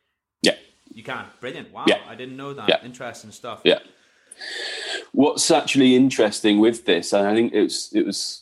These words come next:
Speaker 1: a bit later on in, in my idea of when we were gonna bring this up, but it seems to link, link quite nicely in, is, um, these family investment companies, okay? So you've got two terms, and actually going back to your terminology thing, the, the S-, S P V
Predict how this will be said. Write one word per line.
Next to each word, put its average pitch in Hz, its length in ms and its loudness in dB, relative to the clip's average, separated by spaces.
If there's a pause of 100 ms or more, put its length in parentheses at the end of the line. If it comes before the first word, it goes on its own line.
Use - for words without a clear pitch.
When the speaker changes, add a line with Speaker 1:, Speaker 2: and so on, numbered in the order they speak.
Speaker 1:
a - 60 -12
bit - 180 0
later 101 420 2
on 101 120 2
in, 98 200 0
in 95 140 -2
my 98 240 4
idea 92 340 2
of 90 120 -4
when 95 160 0
we 92 80 0
were 92 40 -4
gonna 92 200 -4
bring 92 220 -4
this 90 180 -2
up, 104 280 0
but 78 120 0
it 78 100 -2
seems 101 280 -2
to 92 100 -6
link, 92 320 -2
link 92 280 0 (100)
quite - 360 0
nicely 92 460 0
in, 98 300 0 (420)
is, 98 420 2
um, 95 280 4
these 101 200 0
family 117 400 0
investment 101 640 0
companies, 82 560 -12
okay? 90 400 2
So 104 320 2 (220)
you've 113 120 0
got - 240 2
two 139 200 2
terms, 101 420 -2
and 113 320 -6
actually 120 220 0
going 139 160 2
back - 140 0
to 117 100 -2
your 107 60 -4
terminology 95 600 0
thing, 85 380 -8
the, 92 240 0
the 104 140 2
S-, - 280 -4 (320)
S 120 220 -2
P 104 240 0
V 95 440 2